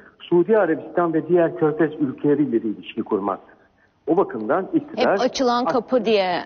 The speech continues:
Speaker 2: e, diğer ülkelere
Speaker 1: Evet.
Speaker 2: yorumlardık,
Speaker 1: Aynen
Speaker 2: değil mi?
Speaker 1: öyle.
Speaker 2: O yüzden de
Speaker 1: Evet.
Speaker 2: mesela, e, ihracatta, taşımacılıkta süre kısalır,
Speaker 1: Aynen.
Speaker 2: yollar kısalır, maliyet
Speaker 1: Aynen.
Speaker 2: azalır, birçok ülkeyle
Speaker 1: Tabii.
Speaker 2: direkt temas sağlanır diye anlatırdık.
Speaker 1: Bir de şimdi Mısır'la ilişkilerini düzelttiğiniz zaman zaten bizim öteden beri ilişkilerin çok iyi olduğu Katar'ın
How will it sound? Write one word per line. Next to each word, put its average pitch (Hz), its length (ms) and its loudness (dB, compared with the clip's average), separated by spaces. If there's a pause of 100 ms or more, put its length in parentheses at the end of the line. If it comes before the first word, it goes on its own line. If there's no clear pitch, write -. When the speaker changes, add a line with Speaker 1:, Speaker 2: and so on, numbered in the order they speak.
(220)
Speaker 2:
e, 185 200 -6
diğer 185 200 -4
ülkelere 180 300 0
Speaker 1:
Evet. 104 320 -4
Speaker 2:
yorumlardık, 175 400 -2 (100)
Speaker 1:
Aynen 151 60 -4
Speaker 2:
değil 165 160 0
mi? 254 60 0
Speaker 1:
öyle. 214 220 -4
Speaker 2:
O 226 140 0
yüzden 214 320 0
de 196 100 -8
Speaker 1:
Evet. 185 100 -2
Speaker 2:
mesela, 185 480 -4
e, 165 260 -4
ihracatta, 180 760 -4
taşımacılıkta 180 880 -6
süre 190 280 -2
kısalır, 180 460 -4
Speaker 1:
Aynen. 185 100 2
Speaker 2:
yollar 180 300 0
kısalır, 196 420 -2
maliyet 190 560 0
Speaker 1:
Aynen. 208 100 2
Speaker 2:
azalır, 190 320 -2
birçok 202 300 -4
ülkeyle 185 400 -2
Speaker 1:
Tabii. 165 80 0
Speaker 2:
direkt 180 240 -2
temas 175 320 -4
sağlanır 165 520 -6
diye 160 120 -4
anlatırdık. 156 440 -8
Speaker 1:
Bir 156 100 2
de 240 240 2 (120)
şimdi 160 140 0
Mısır'la 170 400 2
ilişkilerini 170 480 0
düzelttiğiniz 185 460 2
zaman 185 360 2
zaten 147 480 0
bizim 143 300 0
öteden 160 420 0
beri 139 140 2
ilişkilerin 139 500 2
çok 165 240 -2
iyi 160 80 4
olduğu 127 320 2
Katar'ın 185 460 2